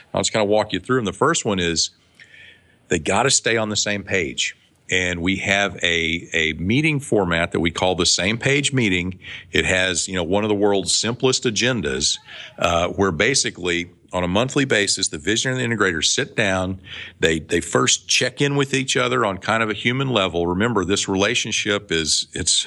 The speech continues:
a really, uh, deep, strong relationship. I have some folks that they'll call it their business, uh, marriage. You know, it's their business spouse is the, the,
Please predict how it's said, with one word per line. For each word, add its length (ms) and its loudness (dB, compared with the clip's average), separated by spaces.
a 80 -4
really, 600 0
uh, 140 2
deep, 480 0
strong 420 2
relationship. 640 0
I 140 2
have 200 -2
some 240 -4
folks 340 -2
that 200 -6
they'll 140 2
call 260 2
it 100 -6
their 140 2
business, 720 0
uh, 240 2
marriage. 600 0
You 80 -10
know, 160 -2
it's 300 -2
their 100 0
business 440 2
spouse 640 0
is 180 -6
the, 280 -8
the, 160 -8